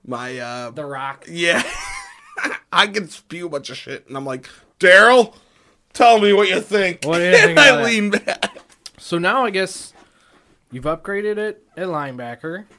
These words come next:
Speaker 1: And defense.
Speaker 2: And defensive
Speaker 1: Back.
Speaker 2: tackle should be, even by not doing anything.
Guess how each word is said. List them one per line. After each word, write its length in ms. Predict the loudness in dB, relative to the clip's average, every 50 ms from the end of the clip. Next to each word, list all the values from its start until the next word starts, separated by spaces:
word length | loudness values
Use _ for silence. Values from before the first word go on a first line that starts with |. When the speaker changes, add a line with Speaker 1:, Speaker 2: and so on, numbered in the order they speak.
| _ _
Speaker 1:
And 260 | -10 -6 -6 -6 -6 -6
defense. 640 | -8 -8 -8 -8 -8 -8 -10 -12 -14 -16 -16 -18 -18 _ _ _ _ -20
Speaker 2:
And 320 | -18 -16 -16 -18 -18 -20 _ _ _
defensive 840 | -20 -20 -18 -14 -14 -14 -12 -12 -12 -12 -10 -12 -12 -14 _ _ _ -6
Speaker 1:
Back. 480 | -6 -4 -4 -6 -8 -10 -14 -20 -20 _ _ _ _ _ _ _ _ _ _ -10
Speaker 2:
tackle 480 | -6 -4 -4 -4 -4 -6 -8 -8 -8
should 240 | -8 -10 -12 -12 -10
be, 260 | -10 -12 -12 -12 -16 _ -16
even 260 | -12 -12 -10 -10 -8
by 140 | -8 -10 -10
not 280 | -10 -12 -14 -14 -14
doing 240 | -16 -18 -18 -18 -18
anything. 440 | -20 -20 -20 -20 -20 -20 -20 -20